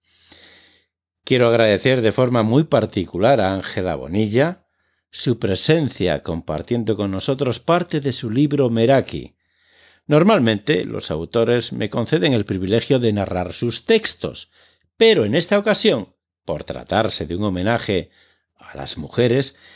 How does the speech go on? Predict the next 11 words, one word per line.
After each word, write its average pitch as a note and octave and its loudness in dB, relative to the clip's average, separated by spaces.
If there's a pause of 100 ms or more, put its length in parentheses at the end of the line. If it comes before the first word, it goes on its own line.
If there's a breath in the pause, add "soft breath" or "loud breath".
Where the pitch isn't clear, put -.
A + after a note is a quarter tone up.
(560 soft breath)
hemos E3+ -2
querido C#3 4
que A#2+ 2
sea F3 2
ella C3+ 4
misma C#3+ 0
la A#2 -2
que F#2+ -2
lo E2 -4
hiciera. D2 -4 (960 soft breath)
Ángela, A#2+ 0